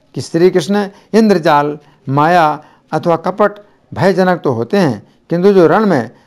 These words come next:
शस्त्र धारण किए हैं, उनका वे कुछ भी नहीं बिगाड़ सकते। तुमने जो कहा था कि रणभूमि में धृतराष्ट्र के पुत्रों को मरवाकर पांडवों को उनका राज्य दिलवाऊंगा, सो तुम्हारा ये संदेश भी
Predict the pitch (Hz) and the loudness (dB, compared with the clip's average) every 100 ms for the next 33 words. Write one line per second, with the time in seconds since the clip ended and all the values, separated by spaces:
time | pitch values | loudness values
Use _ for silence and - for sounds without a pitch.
0 | _ - 185 170 226 170 170 160 139 147 | _ -6 -2 0 0 0 0 -2 -4 -4
1 | 123 113 - _ 151 180 180 147 135 131 | -4 -6 -14 _ -6 -2 0 0 -2 -4
2 | 101 123 156 156 170 170 180 175 143 156 | -6 -6 -8 -6 -4 -2 0 -2 -4 -8
3 | 139 156 185 _ _ _ _ _ _ _ | -12 -16 -18 _ _ _ _ _ _ _
4 | 123 143 151 160 139 147 156 156 151 - | -6 -2 2 0 0 0 0 0 -4 -12
5 | _ - 139 196 165 170 170 139 135 _ | _ -4 0 0 2 0 0 -2 -4 _
6 | - 156 156 151 190 185 170 151 147 143 | -4 -2 0 0 0 -2 -4 -4 -6 -8
7 | 143 143 139 127 - _ - 135 143 139 | -6 -4 -4 -4 -6 _ -6 -2 0 0
8 | 139 139 120 _ _ - 127 156 180 165 | 0 0 -2 _ _ -2 0 0 0 0
9 | 147 139 135 131 120 120 117 107 113 107 | 0 -2 -4 -4 -2 -2 -4 -4 -4 -4
10 | 113 139 196 165 107 - _ - 139 135 | -4 0 2 2 -2 -10 _ -10 -8 -6
11 | 123 127 120 131 131 135 131 143 139 120 | -4 -2 0 0 -2 -4 -2 0 -2 -2
12 | 151 165 | 0 0